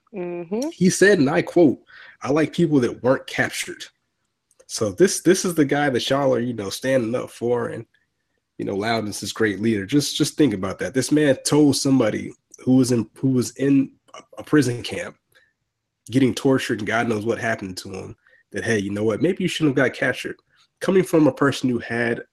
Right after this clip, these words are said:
Speaker 2: not one, not two, not three, not four,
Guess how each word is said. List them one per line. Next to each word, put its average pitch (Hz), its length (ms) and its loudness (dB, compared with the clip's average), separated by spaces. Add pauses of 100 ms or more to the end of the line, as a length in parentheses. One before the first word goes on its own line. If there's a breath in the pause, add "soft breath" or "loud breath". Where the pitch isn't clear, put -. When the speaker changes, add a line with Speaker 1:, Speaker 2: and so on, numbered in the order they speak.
Speaker 2:
not 117 320 -2
one, 107 400 -4 (160)
not 113 340 -6
two, 101 340 -6 (520 loud breath)
not 139 240 -2 (160)
three, 98 380 -4 (360)
not 139 240 0
four, 107 480 -2